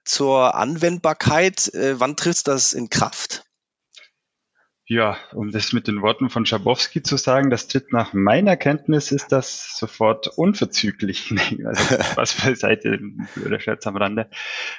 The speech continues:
Speaker 2: Ähm, es ist tatsächlich, es gilt für alle offenen Fälle und wir sehen's jetzt auch schon in laufenden Betriebsprüfungen. Also dieses Schreiben hat nach Veröffentlichung jetzt Bestand und die Betriebsprüfer wenden das auch an. Also in den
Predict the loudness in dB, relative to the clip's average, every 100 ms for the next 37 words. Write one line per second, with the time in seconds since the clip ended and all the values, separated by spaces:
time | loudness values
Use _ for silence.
0 | 0 2 2 -2 -2 0 2 0 0 -4
1 | -10 -4 -2 0 2 4 4 4 2 0
2 | 0 0 2 2 4 4 2 2 0 0
3 | 0 4 4 4 2 2 2 0 2 2
4 | 2 2 2 2 2 0 0 0 0 0
5 | 0 0 2 2 4 2 0 -4 -2 -2
6 | 0 2 4 4 4 0 -2 -6 -2 -2
7 | -4 -18 -18 -18 _ -14 -6 -2 2 2
8 | 0 -12 -10 -4 -2 0 -2 -2 -2 0
9 | 0 -2 -8 -6 -2 -2 -2 -4 -2 -2
10 | -2 -4 -4 -4 -2 -2 0 0 0 -2
11 | 0 0 0 0 2 2 0 -2 -2